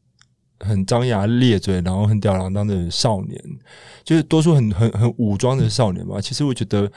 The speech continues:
我觉得其实都在等待被看穿欸，可是不是那种指责式的，是要等待你，他，等待被懂得吧，你等，等待有一个人看得懂，哦，我做这些事情背后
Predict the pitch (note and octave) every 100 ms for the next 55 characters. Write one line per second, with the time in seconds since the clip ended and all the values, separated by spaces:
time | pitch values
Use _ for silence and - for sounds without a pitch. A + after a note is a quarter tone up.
0 | - - - - _ - D3 D3 C#3 E3
1 | E3+ C#3 C3+ _ _ _ - D3+ D3+ D3+
2 | C#3 B2 G2+ F#2+ G#2+ G#2+ A#2 A#2 G#2 B2
3 | F#2 - F#2 - A2+ G2+ G#2+ C#3+ A#2 C3
4 | C3+ A2+ G2 F2 - G#2+ F#2+ G#2 F#2+ G2
5 | - A#2+ F2+ F2 G1+ B2 - - - -
6 | _ - D3 C#3 A#2+ B2 B2 G#2 F#2 F#2+
7 | - _ C3+ C#3+ D3+ D#3+ C#3 G#2+ F2+ G2
8 | F2+ G2 G2+ G2 G2 A2+ G2+ - A2+ G#2
9 | C3 A#2+ G2+ - - _ A#2+ A2 A2 B2+
10 | A2+ A2 B2+ G#2+ G2 F2+ F2 - G2 F#2+
11 | A2 A#2+ A#2+ A#2 B2+ F2+ F2+ F2 A#2 F#2+
12 | F#2+ G2+ F2+ F#2